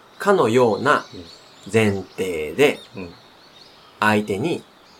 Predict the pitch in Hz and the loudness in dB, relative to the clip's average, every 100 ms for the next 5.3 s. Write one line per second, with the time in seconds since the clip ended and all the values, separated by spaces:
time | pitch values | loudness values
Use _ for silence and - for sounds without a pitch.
0 | - - - - - - 120 113 117 110 | -20 -20 -20 -20 -20 -12 -8 -2 -2 0
1 | 110 98 - 104 101 165 131 - 113 95 | -2 -4 -6 -6 -2 2 2 0 -12 -6
2 | 98 95 87 85 85 85 - - - - | -4 -4 -8 -10 -12 -12 -18 -20 -20 -20
3 | _ - 92 - - - - - 90 80 | _ -14 -14 -14 -20 -20 -20 -16 -14 -14
4 | - - - - - - 196 208 208 196 | -18 -20 -20 -20 -20 -6 0 0 2 2
5 | 190 208 | 4 2